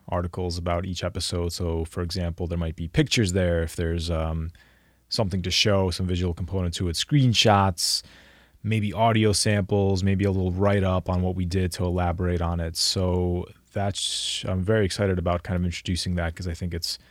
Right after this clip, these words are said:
very cool to be able to see some of these things in text or visually for, uh, for people who are listening. Finally, there's categories, so you can just browse by categories. We do, we touch different topics on this podcast, anything from,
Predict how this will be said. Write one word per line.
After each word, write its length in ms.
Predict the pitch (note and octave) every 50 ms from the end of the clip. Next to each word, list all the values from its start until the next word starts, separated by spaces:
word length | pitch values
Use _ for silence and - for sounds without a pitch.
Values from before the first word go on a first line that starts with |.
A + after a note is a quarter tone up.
| _ _ _ _ -
very 200 | B2+ B2+ A#2 F#2+
cool 240 | - - A#2 A2+
to 60 | A2 G2
be 120 | G#2+ G#2+
able 160 | G2+ G2 G2+
to 160 | G2 F#2+ F#2+
see 200 | F2 - - A#2+
some 160 | G2 - A#2 G#2+
of 60 | G2+
these 160 | G2 F2+ -
things 180 | - G#2+ F#2+ F#2
in 140 | F#2+ F#2
text 480 | E2+ - - G2+ F#2+ F2+ - - - -
or 200 | F2+ F2+ F2 E2+
visually 640 | D#2+ F#2+ F#2+ F2 F#2 F2+ F2 F2+ F2 E2+ E2+ E2+ E2
for, 340 | E2+ - - F#2 F2 E2+ E2+
uh, 140 | E2+ E2+ E2
for 140 | - F#2 E2
people 260 | - F2 - F2+ E2+
who 120 | E2+ F2
are 80 | F2 F2
listening. 520 | F2 F2+ - - F#2+ F2+ F2+ F2+ F#2+ - - - - - - _ _ _ _ _ _ _ _ _ _ _ -
Finally, 420 | - - B2 B2+ C3+ C3 B2 A#2+
there's 480 | G#2+ G#2+ G#2+ G#2+ G#2+ G#2 F#2 - - -
categories, 960 | - - - C3 C#3 E3+ E3+ D3 G#2 G2+ F#2+ F2 E2+ E2+ E2 E2+ G2 G#2+ G#2+
so 300 | - - - G#2 G2+ G2
you 200 | G2 G2 G2 G2
can 440 | - - G#2+ G#2 G2+ G2 F#2+ F#2+ F#2
just 220 | - G2+ E2+ G2+
browse 380 | A2 G#2 G2 F#2 F#2+ G2 G2 F#2
by 160 | F#2 G#2 G#2
categories. 680 | G2 - E3 F3+ - A2+ G2 F2+ E2 - - F2+ F#2
We 120 | F#2+ G2+ F#2
do, 280 | F2+ G2 G2 G2 F#2+
we 120 | F#2+ G2+ F#2+
touch 240 | - B2+ A2 - -
different 340 | A2+ - - G2+ F#2+ F2 - _ _ _ -
topics 360 | - B2+ C3 - B2+ G#2 -
on 120 | A2 G2+
this 80 | F#2+ E2+
podcast, 600 | - - F#2 F#2 F2 - G2+ F#2+ G2 F#2+ - -
anything 320 | G#2 G2+ F#2+ - - G2
from, 440 | F2+ - - G2+ F#2+ F#2 F2+ F2+ E2+